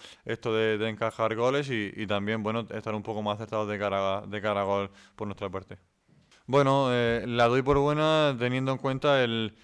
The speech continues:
el, el desastroso inicio de liga que tuvimos. Eh, eh, yo creo que hemos tenido una primera vuelta de doce, de doce, trece jornadas, porque las primeras siete, ocho jornadas, eh, pues, eh,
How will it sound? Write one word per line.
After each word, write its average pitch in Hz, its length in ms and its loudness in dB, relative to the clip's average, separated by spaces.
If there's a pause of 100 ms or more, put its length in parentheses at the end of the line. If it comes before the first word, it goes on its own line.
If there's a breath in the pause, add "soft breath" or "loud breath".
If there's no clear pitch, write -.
(160 soft breath)
el, 117 960 4
el 110 300 2
desastroso 107 500 -2
inicio 113 320 -2
de 107 160 2
liga 113 180 2
que 120 100 2
tuvimos. 101 360 -4
Eh, 98 480 -4 (340 loud breath)
eh, 110 300 0
yo 110 100 0
creo 110 200 2
que 110 60 0
hemos 110 180 -2
tenido 110 420 0
una 110 180 0
primera 110 280 0
vuelta 113 600 2
de 107 560 2
doce, 110 320 -2
de 104 140 -2
doce, 110 240 -2
trece 110 240 -6
jornadas, 107 380 -2
porque 95 240 -8
las 98 100 -8
primeras 104 320 -6
siete, 107 200 -8
ocho 107 180 -8
jornadas, 110 500 0 (400 loud breath)
eh, 113 480 4
pues, 98 240 0
eh, 98 1000 0